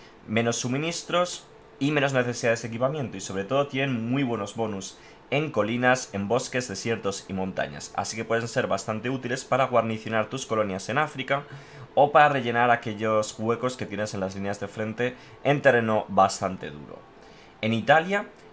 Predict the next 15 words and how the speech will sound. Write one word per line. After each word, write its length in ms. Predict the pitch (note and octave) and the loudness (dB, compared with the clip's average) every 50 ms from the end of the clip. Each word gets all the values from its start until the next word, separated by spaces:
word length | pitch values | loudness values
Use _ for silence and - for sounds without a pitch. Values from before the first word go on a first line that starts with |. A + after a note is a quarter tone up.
| - - | -6 -2
estos, 960 | A2 A#2+ - - - - B2 A2+ A2 A2 G#2+ G#2 G#2 G#2+ G#2+ - - - - - - - - - - | -2 0 0 -2 2 2 4 6 6 8 6 6 6 4 0 -4 -6 -8 -10 -18 -20 -20 -18 -6 -2
eh, 680 | G#2 G#2+ G#2 G#2 G2+ G2+ G2+ G2+ G2 G2 G2 F#2 - - - | -2 -2 0 0 0 0 0 2 2 2 0 0 -4 -4 -4
estas 600 | G#2+ A2 - - - A2+ G#2 G2+ G#2 G#2 - - | -4 -4 -4 -2 2 2 4 4 4 2 -2 -6
plantillas 720 | - A2 G#2 G2+ G#2+ G#2 C3 C3 E3 F3 - - - - - | -2 0 2 2 2 -2 -2 -2 -2 -2 -2 -4 -8 -4 2
van 160 | G#2 G2+ G#2 | 2 2 2
a 40 | G#2 | 2
estar 200 | - - G#2+ - | -2 -2 -2 -2
bloqueadas, 580 | G3 G#2 G#2+ - D#3+ E3 E3 D#3+ D#3+ E3 - | -2 -4 -4 0 2 2 2 2 2 -2 -4
pero 180 | - B2 A2 G#2 | 0 2 4 6
va 60 | G2+ | 6
a 20 | |
haber 180 | G#2+ A2+ A2+ A2+ | 6 6 4 2
focos 420 | - - - D3+ C#3 - D#3 D3+ | -2 -2 -2 -2 -2 -2 -4 -6
que 80 | - - | -6 -6
te 320 | - G#2 G2+ G2+ D#2+ - | -2 0 0 0 0 -4